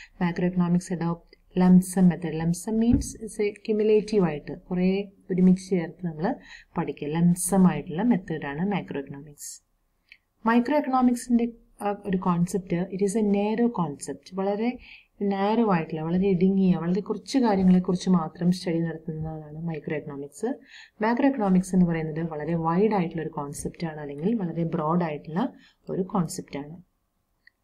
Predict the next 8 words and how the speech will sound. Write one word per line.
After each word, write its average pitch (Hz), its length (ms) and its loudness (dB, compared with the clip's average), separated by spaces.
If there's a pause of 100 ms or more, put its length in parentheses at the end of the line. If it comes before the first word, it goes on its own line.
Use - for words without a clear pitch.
(580)
Next, 226 440 -2 (1080)
studying 277 600 4
a 214 100 -2
particular 226 580 2
tree, 196 320 -2 (100)
that 185 200 2
is 196 200 0
teak. 170 420 -2